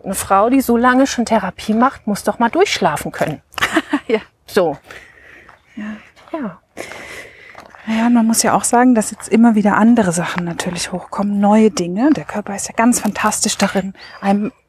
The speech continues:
Speaker 2: manche Sachen einfach auch so lange vorzuenthalten, wie er das Gefühl hat, man schafft es grad nicht,
Speaker 1: Ja,
Speaker 2: ne?
Speaker 1: bis man es tragen kann.
Speaker 2: Genau.
Speaker 1: Also, das ist ja auch, das vielleicht auch noch mal zu Traumatisierungen.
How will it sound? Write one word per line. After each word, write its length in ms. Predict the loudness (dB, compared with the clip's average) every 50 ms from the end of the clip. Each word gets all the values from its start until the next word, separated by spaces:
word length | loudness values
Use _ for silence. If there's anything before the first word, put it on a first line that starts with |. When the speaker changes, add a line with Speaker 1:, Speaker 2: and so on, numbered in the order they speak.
| -10 -6
Speaker 2:
manche 300 | -2 0 2 2 0 0
Sachen 200 | -2 -4 -4 -4
einfach 260 | -4 -4 -2 -2 -2 -2
auch 80 | -4 -2
so 120 | 0 2
lange 200 | 2 2 2 0
vorzuenthalten, 920 | 0 0 2 2 2 0 -4 -6 -6 -6 -4 0 0 0 0 0 -2 0 2
wie 80 | 4 4
er 40 | 4
das 180 | 2 0 0 0
Gefühl 320 | -2 0 2 4 4 4
hat, 240 | 4 2 0 -6 -18 -20 -20 -20 -20 -20 _ _ _
man 100 | 2 2 4
schafft 300 | 2 0 -2 -2 -6 -10
es 140 | -10 -8
grad 320 | -8 -10 -10 -12 -14 -16 -16
nicht, 220 | -16 -14 -8 -6
Speaker 1:
Ja, 180 | -2 2 4 4
Speaker 2:
ne? 140 | 4 4 2
Speaker 1:
bis 160 | -2 -4 -4 -4
man 160 | -4 -4 -4
es 140 | -8 -10 -12
tragen 400 | -10 -6 -4 -2 -2 -2 -2 -4
kann. 200 | -8 -12 -14 -4
Speaker 2:
Genau. 220 | -2 0 0 2 0
Speaker 1:
Also, 180 | -2 -4 -6 -10 -14 -20 -20 -20 -20 _ -10
das 120 | -4 -2
ist 180 | 0 0 2 2
ja 280 | 2 2 4 4 2 2
auch, 80 | 0 -2 _ _ _ _ _
das 160 | -4 -4 -4
vielleicht 340 | -2 0 2 2 2 0 -2 -6
auch 80 | -4
noch 220 | -4 -4 -4 -4 -4
mal 160 | -8 -8 -8
zu 160 | -10 -12 -12
Traumatisierungen. 1300 | -12 -12 -8 -6 -6 -4 -4 -6 -8 -10 -8 -8 -6 -6 -2 0 0 0 0 0 -2 -2 -2 -4 -6